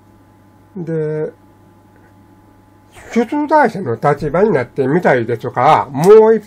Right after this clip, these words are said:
遍テストメーカーにログインしてみます。うん。問題を出た立場で。えっと、ここですね。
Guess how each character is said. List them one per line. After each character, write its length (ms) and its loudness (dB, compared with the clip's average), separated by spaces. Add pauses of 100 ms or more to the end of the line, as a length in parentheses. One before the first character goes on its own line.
(140)
遍 280 0 (180)
テ 120 0
ス 160 -4
ト 200 -2
メ 300 4
ー 40 -6
カ 80 -4
ー 40 -2
に 180 -6
ロ 200 2
グ 180 -4
イ 40 0
ン 120 -4
し 60 -16
て 120 -10
み 140 -8
ま 140 -10
す。 260 -14 (960)
う 60 -8
ん。 120 -12 (240)
問 340 0
題 140 2
を 140 2
出 180 0
た 240 -2
立 340 -10
場 140 -6
で。 220 -10 (2500)
え 20 -16
っ 60 -14 (480)
と、 240 -12
こ 100 -6
こ 100 -2
で 120 -4
す 60 -20
ね。 180 -6